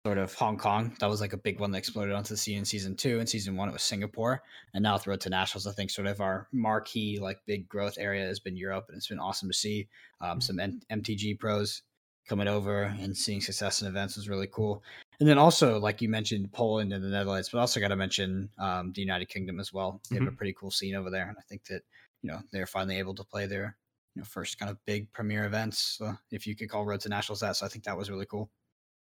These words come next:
Speaker 2: Yeah, I mean, I think you, uh, it's funny, ne-, this time next year you won't, you won't call them that, but I think, you know,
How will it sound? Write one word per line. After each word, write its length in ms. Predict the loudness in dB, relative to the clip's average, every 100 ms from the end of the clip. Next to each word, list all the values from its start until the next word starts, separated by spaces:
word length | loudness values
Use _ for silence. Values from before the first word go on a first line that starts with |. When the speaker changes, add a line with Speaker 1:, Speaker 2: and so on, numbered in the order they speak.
| 0
Speaker 2:
Yeah, 160 | 6 8
I 80 |
mean, 120 | 8 8
I 40 |
think 200 | 4 2
you, 200 | -2 -4
uh, 120 | -8
it's 600 | -10 -12 _ -20 _ 6
funny, 180 | 10 12
ne-, 180 | 12 10
this 120 | 8
time 140 | 10 10
next 180 | 10 10
year 120 | 10
you 160 | 10
won't, 180 | 6 4
you 100 | 6
won't 140 | 4 6
call 140 | 6
them 140 | 8
that, 200 | 10 10
but 100 | 10
I 60 | 8
think, 300 | 8 6 8
you 40 |
know, 220 | 8 8